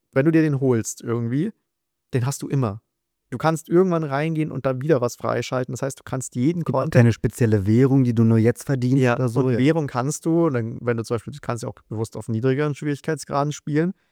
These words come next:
Speaker 1: kannst du in der Welt sammeln. Das heißt, du kannst theoretisch sagen,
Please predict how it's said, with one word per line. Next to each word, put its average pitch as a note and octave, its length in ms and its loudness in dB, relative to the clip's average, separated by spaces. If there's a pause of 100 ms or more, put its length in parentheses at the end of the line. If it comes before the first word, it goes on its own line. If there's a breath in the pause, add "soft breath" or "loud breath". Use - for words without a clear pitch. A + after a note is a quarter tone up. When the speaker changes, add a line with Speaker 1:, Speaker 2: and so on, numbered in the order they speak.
(140)
Speaker 1:
kannst A2 240 -6
du - 100 -10
in E3+ 460 0
der C#3 140 2
Welt C#3 280 2
sammeln. C#3+ 440 2
Das G#2+ 80 -4
heißt, B2 180 -2
du - 60 -18
kannst D3+ 240 -2
theoretisch C#3 260 -2
sagen, C#3+ 300 0